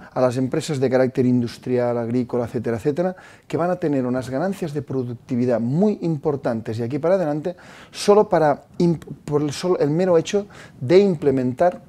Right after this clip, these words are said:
<laughs> unos avances que ya están aquí tecnológicos. Luego, cuidado,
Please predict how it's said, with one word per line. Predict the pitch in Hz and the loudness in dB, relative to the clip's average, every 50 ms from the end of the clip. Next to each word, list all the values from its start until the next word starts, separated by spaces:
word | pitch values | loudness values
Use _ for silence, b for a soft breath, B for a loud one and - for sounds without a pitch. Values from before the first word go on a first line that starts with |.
| B B B B B B _ _ | B B B B B B _ _
<laughs> | - - - 220 - | -4 -2 -2 0 2
unos | - 196 208 196 170 135 156 | 4 4 4 4 2 2 2
avances | 151 165 165 156 139 - 190 196 202 B B B B B | 2 2 2 0 0 -2 -4 -4 -4 B B B B B
que | - - 175 151 | 4 6 8 8
ya | 175 196 190 180 | 10 10 8 8
están | 175 151 - - 170 156 151 | 6 4 0 -2 -2 -2 0
aquí | 147 135 156 156 | 0 0 -2 -2
tecnológicos. | 143 - 151 143 139 123 117 104 - 123 113 - 123 110 | -2 -2 -2 0 0 0 -2 -2 -4 -6 -8 -6 -6 -2
Luego, | 139 160 160 151 143 127 | 2 4 6 6 6 6
cuidado, | - 147 147 170 208 214 226 233 | 4 4 4 6 6 6 6 4